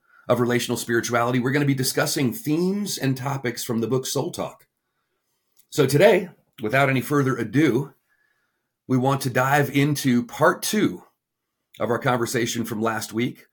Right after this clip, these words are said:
with two seasoned counselors, Tom Board and Brian Fast.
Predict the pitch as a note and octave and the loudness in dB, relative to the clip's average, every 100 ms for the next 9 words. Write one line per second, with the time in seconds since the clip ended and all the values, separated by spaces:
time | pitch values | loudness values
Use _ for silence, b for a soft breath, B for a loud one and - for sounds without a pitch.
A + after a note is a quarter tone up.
0 | _ _ B2+ - G3 F#3 - F#3+ F3 D3+ | _ _ -10 -4 -2 -2 -2 -4 -4 -4
1 | C3+ C#3 A2+ - - - C3 B2+ A#2+ A#2 | -4 -2 -2 -4 -6 -6 -2 -2 0 0
2 | B2+ D3 B2 G#2+ G#2 G2+ A2 B2+ A2 - | 0 -2 -2 -2 -2 -2 -2 -2 -4 0
3 | C#3+ G2 C#3+ - | 0 0 -4 -10